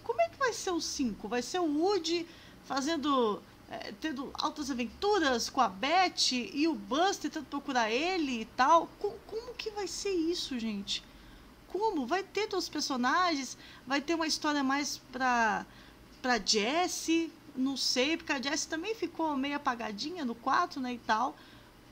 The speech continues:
Não faço ideia. E, e me preocupa por quê? Porque nós estamos vendo o que, que é a Disney e a Pixar hoje. Porque a Disney e a Pixar,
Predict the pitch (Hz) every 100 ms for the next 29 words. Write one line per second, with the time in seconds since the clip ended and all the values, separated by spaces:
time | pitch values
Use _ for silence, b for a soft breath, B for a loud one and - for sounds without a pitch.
0 | - - - 302 466 - 349 330 311 208
1 | 233 254 262 B B B - 339 339 -
2 | 359 370 349 330 349 349 349 330 - -
3 | 208 202 359 - 453 466 427 - 415 453
4 | 294 269 294 311 339 403 403 349 285 285
5 | 208 240 262 320 320 - 240 - - 453
6 | - 277 285 254 - 180 220 - 311 294
7 | 277 427 370 330 277 - 202 - 208